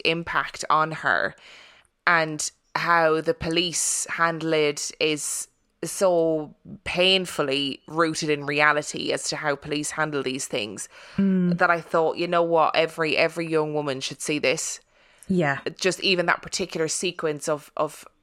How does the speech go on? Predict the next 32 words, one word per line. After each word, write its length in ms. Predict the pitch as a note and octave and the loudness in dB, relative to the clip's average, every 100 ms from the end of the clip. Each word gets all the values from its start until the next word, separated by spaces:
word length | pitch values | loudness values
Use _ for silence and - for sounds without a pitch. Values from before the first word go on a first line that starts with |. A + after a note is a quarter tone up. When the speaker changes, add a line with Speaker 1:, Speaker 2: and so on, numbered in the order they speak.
| _ _ _ _ - | _ _ _ _ -20
Speaker 1:
the, 280 | - F3 - | -10 -4 -4
the, 220 | - - - | -2 -2 -4
the 320 | - E3+ - | -4 -2 0
impact 500 | F#3 F3+ E3+ D#3 - - - | -2 -2 -6 -6 -6 -10 0
or 160 | D#3+ - | 0 0
the, 300 | F3 F3 - - - | -2 -4 -6 -10 -8
the 180 | E3 F#3 | 0 0
immediacy 840 | F3+ G#3+ A#3 G#3 F3+ - F3+ D#3+ | 2 0 0 0 -2 -2 -2 0
of 500 | - D3 D3 D3 - - - _ - | 2 4 4 2 -4 -20 -20 _ -2
what 220 | E3 D3 | 0 2
happens 360 | D#3+ D3+ D3+ | 0 -2 0
after 680 | D#3 C#3+ - - D3 C#3+ C#3 _ _ - | 2 2 0 0 2 0 -4 _ _ 0
Speaker 2:
Mm. 220 | G#3+ G3+ | 2 2
Speaker 1:
the 160 | F#3+ F3+ | 2 2
incident 380 | D#3+ E3 D3+ D3 | 0 -4 -4 -4
itself 360 | - E3 D3 | 0 2 2
and 160 | - D#3+ | 0 0
then 120 | D#3+ | -2
how 260 | D#3+ E3+ F#3 | 0 2 2
it 100 | F3+ | 2
impacts 460 | D#3 - D3 - | -2 -4 -8 -6
her 60 | D#3+ | -4
in 60 | |
the 80 | D3+ | 0
long 260 | D3+ D3+ E3 | 2 2 0
run. 220 | D3 C3+ | 0 2
And 120 | A2+ | 2
even 220 | D#3+ E3 E3 | 0 0 2
though 160 | D#3 | 2
it 100 | D3 | 2
might 280 | D#3 D3+ D3+ | 0 -2 -2
seem, 500 | - E3+ D#3 D#3 D3+ | -4 -2 -2 -4 -6